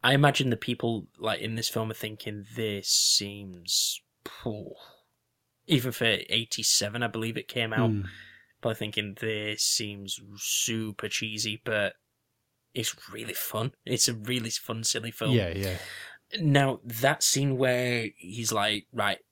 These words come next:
Speaker 1: I'm gonna change the look of your face."
Speaker 2: Yeah, yeah.
Speaker 1: Whoa, that's, that is terrifying.
Speaker 2: Yeah, when his head's just, like, shaking from side to side.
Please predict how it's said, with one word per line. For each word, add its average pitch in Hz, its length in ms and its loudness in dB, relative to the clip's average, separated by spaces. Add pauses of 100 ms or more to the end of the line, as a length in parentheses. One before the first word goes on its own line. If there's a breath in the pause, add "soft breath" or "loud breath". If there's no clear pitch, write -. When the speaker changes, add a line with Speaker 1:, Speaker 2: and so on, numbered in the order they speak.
(140)
Speaker 1:
I'm 110 160 -2
gonna 107 140 -6
change 107 640 -2
the 104 80 -4
look 107 200 -6
of 104 120 -6
your 104 80 -4
face." 110 340 4
Speaker 2:
Yeah, 117 480 6
yeah. 107 280 4 (760 loud breath)
Speaker 1:
Whoa, - 460 2 (140)
that's, - 760 6 (200)
that 117 320 6
is - 120 2
terrifying. - 480 4 (680 loud breath)
Speaker 2:
Yeah, 123 340 6
when 110 160 4
his 107 140 0
head's 117 180 4
just, - 260 -2
like, 107 200 -2
shaking 110 280 0
from 104 160 0
side 107 220 0
to 104 60 -10
side. 104 340 2